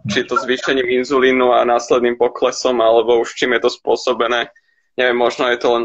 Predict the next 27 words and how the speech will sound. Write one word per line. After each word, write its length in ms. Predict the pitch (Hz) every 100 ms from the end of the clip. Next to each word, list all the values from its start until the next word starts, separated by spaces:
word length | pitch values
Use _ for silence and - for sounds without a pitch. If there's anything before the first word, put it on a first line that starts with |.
| -
čisto 320 | 131 - 127
mnou, 320 | 117 123 -
ale 560 | 117 120 113 113 113 -
ako 180 | -
rýchle 300 | 147 139 - 135
cukry 300 | 131 120 135
pred 220 | - 123
tréningom 480 | - 123 123 123 120
je 240 | 120 110
úplné 320 | 120 127 113
peklo. 480 | - - - 127 135 _ _ _ _ _ _ _
To 140 | 127
raz 160 | 117 -
si 80 | 156
radšej 320 | 123 - 120
bez 240 | 117 123
hocičoho. 560 | 123 120 120 - 151 185 _ - _ _
O, 180 | - 135 123 123 123 127 127 - _ _ -
a 80 | 127 131 131
najväčšia 520 | 131 135 135 151 - 151
chyba, 540 | - 139 143 156 165 -
no, 460 | - 127 127 131 135 - _ _ _ _ _
popravde 480 | - - - 160 147
asi 280 | 143 - 147
alkohol 480 | 135 139 160 147 139
po 160 | 131
tréningu, 680 | - 131 131 131 139 170 254